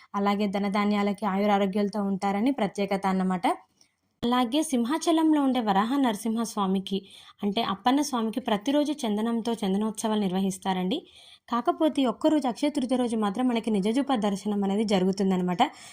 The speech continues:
చాలా చాలా అద్భుతమైన దర్శనం అండి అదైతే నిజంగా అప్పన్న స్వామిది.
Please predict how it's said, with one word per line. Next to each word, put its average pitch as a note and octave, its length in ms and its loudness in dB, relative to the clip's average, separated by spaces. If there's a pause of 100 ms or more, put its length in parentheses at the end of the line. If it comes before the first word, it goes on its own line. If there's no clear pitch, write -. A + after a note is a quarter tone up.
(180)
చాలా A3 300 4
చాలా B3+ 220 2
అద్భుతమైన G#3+ 520 0
దర్శనం G#3 480 0
అండి G3+ 140 2
అదైతే G3 360 0
నిజంగా G3 340 0
అప్పన్న G#3 280 -2
స్వామిది. G3 440 0